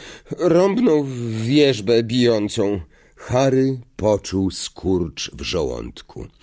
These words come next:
Wierzba bijąca była bardzo brutalnym drzewem, które stało samotnie pośrodku łąki. „I co?”, zapytał, bojąc się odpowiedzi. „No, przecież znasz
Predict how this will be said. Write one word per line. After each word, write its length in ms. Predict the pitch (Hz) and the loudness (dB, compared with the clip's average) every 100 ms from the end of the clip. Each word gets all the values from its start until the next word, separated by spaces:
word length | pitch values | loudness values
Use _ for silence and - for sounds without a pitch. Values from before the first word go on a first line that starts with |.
| - - - - - | -20 -20 -20 -20 -16
Wierzba 600 | - 156 208 143 143 147 | 2 4 4 2 0 2
bijąca 680 | 113 117 117 123 123 - 117 | 2 2 2 4 0 0 0
była 300 | 90 104 98 | 2 2 2
bardzo 720 | 71 67 120 147 151 120 127 110 | -2 0 2 4 2 0 -2 -2
brutalnym 1160 | 80 107 113 117 123 127 110 98 85 76 73 | 0 0 0 0 2 4 4 2 0 -2 -4
drzewem, 640 | 67 73 92 76 78 73 | -4 0 0 0 -2 -4
które 360 | 71 - 82 80 | -6 -6 -4 -2
stało 460 | - - 95 98 | -4 -2 0 0
samotnie 600 | 98 113 107 117 - 147 | -2 -2 0 0 0 -2
pośrodku 600 | 135 127 143 143 - 175 | 0 -4 -2 -2 -2 -2
łąki. 600 | 175 151 87 71 - - - - | 0 0 -4 -6 -12 -14 -14 -2
„I 180 | 175 156 | 0 0
co?”, 720 | - - - 143 90 92 107 - _ | 0 -2 2 2 2 0 -4 -12 _
zapytał, 640 | 67 82 104 117 113 104 90 | -4 -2 0 -2 0 -2 -2
bojąc 800 | 82 135 156 156 151 151 - | 0 2 2 2 -2 -4 -8
się 320 | - 135 143 135 | -6 0 0 -2
odpowiedzi. 760 | 135 135 - 139 92 71 - - - - - - | -6 -8 -8 -4 -4 -6 -12 -20 -20 -20 -20 -10
„No, 420 | 101 139 165 185 208 190 170 | -2 2 2 0 -4 -8 -12
przecież 520 | - 175 143 170 156 | -6 0 0 0 -4
znasz 580 | 160 175 214 180 165 - | -6 -2 0 -2 -4 -10